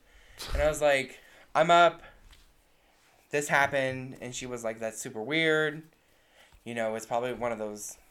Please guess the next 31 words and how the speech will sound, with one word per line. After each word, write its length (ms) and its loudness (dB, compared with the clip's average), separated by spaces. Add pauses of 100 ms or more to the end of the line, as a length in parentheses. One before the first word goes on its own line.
(600)
things 260 -6
that 160 -6
has 220 -4
happened 300 -4
before." 720 0 (560)
So 360 4
I 120 -2
saged 360 -4
my 100 -2
room 540 -4 (140)
real 160 -2
quick. 420 -2 (1120)
Everything 240 -6
was 100 -12
fine. 460 0 (420)
The 140 -2
air 120 6
pressure 400 0
in 100 -4
my 80 -4
room, 360 -4
I 60 -4
could 160 -14
feel 240 -6
it 100 -10
drop 360 -2
when 140 -8
I 100 -6
saged 380 -12
my 100 -6
room. 400 -6